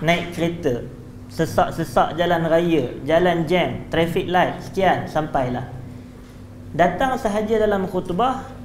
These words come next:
masa khutbah berjalan, kita tidur. Khutbah berjalan, main telefon. Khutbah berjalan, kita ni bersembang. Maka ketika itu, faqad lara, telah menjadi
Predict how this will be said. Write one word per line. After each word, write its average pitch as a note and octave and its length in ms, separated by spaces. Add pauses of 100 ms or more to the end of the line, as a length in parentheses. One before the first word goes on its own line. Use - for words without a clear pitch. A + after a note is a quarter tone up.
(120)
masa F3+ 320
khutbah F#3+ 400
berjalan, F#3 720
kita F#3 240
tidur. C3 400 (160)
Khutbah F#3+ 400
berjalan, G#3+ 480
main G3 160
telefon. E3+ 640
Khutbah F#3 400
berjalan, G#3 640
kita G3+ 240
ni G3+ 160
bersembang. C3+ 480 (480)
Maka D#3 320
ketika E3 400
itu, D#3+ 240
faqad D#3 640
lara, D#3+ 720
telah D#3 240
menjadi C#3 560